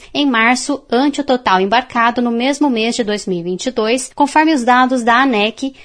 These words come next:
que consideram embarques e a programação dos navios. A exportação de soja brasileira no primeiro trimestre está agora estimada em vinte e três vírgula oitenta e oito milhões de toneladas,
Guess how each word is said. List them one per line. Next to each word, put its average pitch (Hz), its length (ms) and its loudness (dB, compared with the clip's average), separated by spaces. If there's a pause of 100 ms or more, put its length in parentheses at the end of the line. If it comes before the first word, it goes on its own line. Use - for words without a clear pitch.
que - 120 -20
consideram 262 600 2
embarques 254 800 0
e 196 40 -2
a 196 40 -4
programação 262 760 0
dos 175 160 -6
navios. 196 680 -6 (280)
A 247 100 0
exportação 311 600 0
de 233 120 0
soja 190 360 2
brasileira 208 600 0
no 220 80 -2
primeiro 254 340 0
trimestre 240 680 -2
está 285 300 0
agora 247 320 4
estimada 202 640 0
em 202 180 -2
vinte 262 260 -2
e 285 40 -2
três 240 380 -2
vírgula 202 320 -2
oitenta 254 360 -2
e 277 60 2
oito 233 300 -2
milhões 226 400 0
de 196 80 -4
toneladas, 202 720 -2